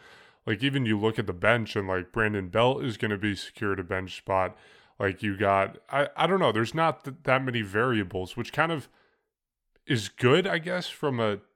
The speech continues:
team perspective. Like, it's good to go in knowing that what you have, who you're gonna put where, and a lot of it is because the Blue Jays went out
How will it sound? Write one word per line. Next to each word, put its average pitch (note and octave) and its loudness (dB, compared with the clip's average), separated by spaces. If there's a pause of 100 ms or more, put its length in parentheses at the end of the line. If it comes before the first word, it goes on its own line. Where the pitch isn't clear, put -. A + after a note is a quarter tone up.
(220)
team C#3 -6
perspective. E3+ -4
Like, A2+ -2 (960)
it's A#2+ -6
good C3+ 0
to C3 -4
go A#2 2
in A2+ -2
knowing A2 -2
that G2 -2 (100)
what A#2+ 2
you B2 0
have, G#2 0
who A#2+ 0
you're A#2 2
gonna A2+ 2
put G#2 0
where, G2+ 2
and G2+ -4
a G2 -4
lot A#2 6
of A2+ -4
it A2 -4
is G2+ -6
because G2+ -4
the F#2+ -8
Blue G2+ -4
Jays F#2 -6
went G2 -2
out G2 0